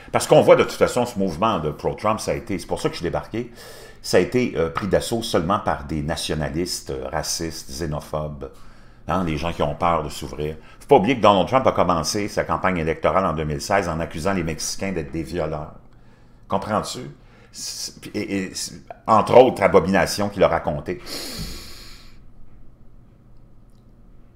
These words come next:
Et c'est ce qui a fait qu'au Québec, t'as des gens qui se sont associés, qui ont voué un culte à Donald Trump, c'est les nationalistes péquistes,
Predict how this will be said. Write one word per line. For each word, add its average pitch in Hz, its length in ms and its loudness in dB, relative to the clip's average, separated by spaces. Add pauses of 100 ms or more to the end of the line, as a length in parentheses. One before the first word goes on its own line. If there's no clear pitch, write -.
(500)
Et 123 80 4
c'est 131 120 2
ce - 120 2
qui 131 60 10
a 113 40 12
fait 139 200 6
qu'au 123 120 6
Québec, 113 360 6
t'as 98 100 0
des 92 160 0
gens 104 160 -2
qui - 80 -6
se 92 80 -6
sont - 260 -4
associés, 92 640 -2
qui - 140 -6
ont 69 360 -6 (1040)
voué 82 360 0
un 82 120 0
culte 95 320 -2
à 85 60 2
Donald 78 340 0
Trump, 101 280 -6
c'est 92 140 -4
les 82 120 0
nationalistes 76 680 -6
péquistes, - 580 -8